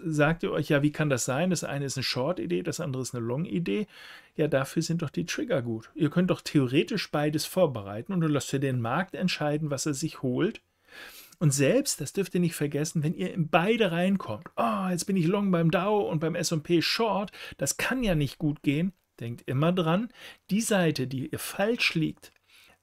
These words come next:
verliert nicht so viel Geld, weil der Stop meistens viel enger dran liegt, Chance-Risiko-Relation, als euer Gewinn. Das heißt, im schlimmsten Fall verliert ihr mit dem einen ein bisschen Geld, gewinnt aber deutlich mehr Geld mit dem anderen.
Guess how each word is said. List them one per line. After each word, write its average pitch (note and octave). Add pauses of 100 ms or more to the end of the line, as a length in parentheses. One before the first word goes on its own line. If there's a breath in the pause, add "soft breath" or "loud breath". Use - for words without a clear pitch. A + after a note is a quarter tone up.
(380)
verliert D3+
nicht D3+
so G3+
viel F#3+
Geld, F3+
weil C3+
der B2
Stop -
meistens C3
viel E3+
enger C3
dran A#2
liegt, F3+ (240)
Chance-Risiko-Relation, B2
als C#3+
euer C#3
Gewinn. D#3+ (720 loud breath)
Das E3
heißt, D#3
im C3+
schlimmsten F3
Fall D#3+
verliert D#3
ihr D#3
mit C3
dem C3
einen B2+
ein A2+
bisschen A#2+
Geld, C3
gewinnt C#3
aber C3
deutlich B2+
mehr B2+
Geld D3
mit B2+
dem A#2+
anderen. C3